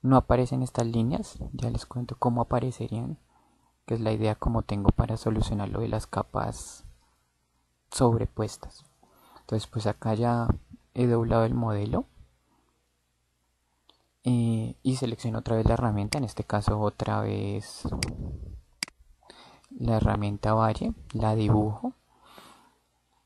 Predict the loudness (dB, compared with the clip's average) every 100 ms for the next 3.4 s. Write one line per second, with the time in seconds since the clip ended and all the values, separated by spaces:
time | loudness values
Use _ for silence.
0 | _ _ 2 4 6 6 4 4 2 0
1 | -2 2 2 2 -2 -4 -6 -4 -2 -4
2 | -4 -6 -2 -2 -4 -4 -2 -2 0 -2
3 | 0 -2 0 -2